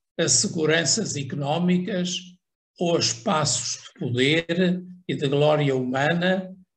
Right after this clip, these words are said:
que se buscam por qualquer meio, em vez de entregar a vida pelos outros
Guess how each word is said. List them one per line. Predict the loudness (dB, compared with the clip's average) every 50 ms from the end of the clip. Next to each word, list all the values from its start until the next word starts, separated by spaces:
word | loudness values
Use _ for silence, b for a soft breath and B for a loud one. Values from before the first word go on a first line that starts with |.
| _ _
que | -4 -2
se | 0 0 0 0
buscam | 0 -2 0 2 2 2 4 2 0 0 0 0 0 2 2 2 0 -2 -6 -12 -14 -20 -20 _ _
por | -4 -2 -2 -2 0
qualquer | 2 2 2 2 2 2 0 0 0 0 0 -2 -2
meio, | -2 -2 -2 -2 -2 -4 -8 -10 -12 -16 _ _ _ _ _ _ _ _ _ _ _ _ _ -4
em | -2 0 0 2
vez | 2 2 2 2 2 0 -2 -4 -6 -10 _ _ _ _ _ _
de | -8 -4 -2 0
entregar | 0 0 0 0 -2 0 0 2 2 2
a | 0 0
vida | -2 -2 -2 -2 -2 -2
pelos | -4 -2 -2 -2 -2 -2 -4 -4
outros | -4 -4 -4 -4 -6 -8 -8 -6 -6 -6 -6 -6 -8 -12 _